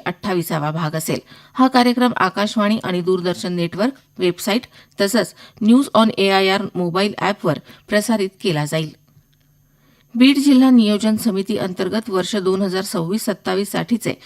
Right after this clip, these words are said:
परिपूर्ण नियोजन आराखडे सर्व यंत्रणांनी पंधरा डिसेंबरपूर्वी सादर करण्याचे निर्देश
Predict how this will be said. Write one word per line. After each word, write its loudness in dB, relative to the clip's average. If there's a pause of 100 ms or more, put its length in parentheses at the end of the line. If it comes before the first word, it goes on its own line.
(260)
परिपूर्ण 2
नियोजन 2
आराखडे -2
सर्व -4
यंत्रणांनी -2 (400)
पंधरा 4
डिसेंबरपूर्वी 0 (360)
सादर 4
करण्याचे -2
निर्देश -2